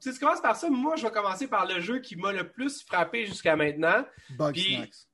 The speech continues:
Speaker 1: Non, non, j'ai même pas, en fait, j'ai ouvert puis j'ai refermé, littéralement, là. Non, mais moi, honnêtement, puis je veux pas faire, là, tu vas faire comme, «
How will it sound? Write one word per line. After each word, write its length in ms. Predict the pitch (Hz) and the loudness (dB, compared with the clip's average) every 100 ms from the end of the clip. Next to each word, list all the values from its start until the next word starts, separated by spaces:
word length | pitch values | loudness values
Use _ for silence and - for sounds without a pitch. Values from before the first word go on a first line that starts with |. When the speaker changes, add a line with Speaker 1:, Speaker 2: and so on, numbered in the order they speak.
| _ _ _ _ 139 131 | _ _ _ _ -10 2
Speaker 1:
Non, 260 | 170 170 143 | 6 6 4
non, 200 | 131 135 | 2 0
j'ai 100 | 139 | 0
même 180 | 170 | 0
pas, 200 | 175 247 151 | 0 0 0
en 80 | |
fait, 180 | 147 453 466 | 0 -2 -2
j'ai 220 | 117 175 | -4 -4
ouvert 420 | 170 160 240 381 | 0 2 4 2
puis 120 | 160 | -4
j'ai 100 | 147 | -6
refermé, 440 | 160 - 151 127 180 240 | -6 -4 -2 -2 -4 -6
littéralement, 720 | 151 147 151 147 131 135 196 | -8 -4 -2 0 -2 -2 -6
là. 100 | 269 - - - - - 202 | -8 -12 -20 -20 -20 -8 2
Non, 220 | 311 440 | 6 8
mais 220 | 226 196 | 6 6
moi, 280 | 185 233 392 | 4 2 4
honnêtement, 600 | 196 220 262 233 208 226 302 349 - | 4 4 4 0 0 2 2 0 -6
puis 100 | 151 | -8
je 120 | 135 | -6
veux 160 | 254 | -8
pas 180 | 359 427 | -2 -4
faire, 300 | - 226 226 | 2 4 6
là, 100 | 220 | 4
tu 120 | 220 | 0
vas 120 | 190 170 | -4 -2
faire 260 | 175 175 | 2 2
comme, « 280 | 170 156 156 | 4 2 2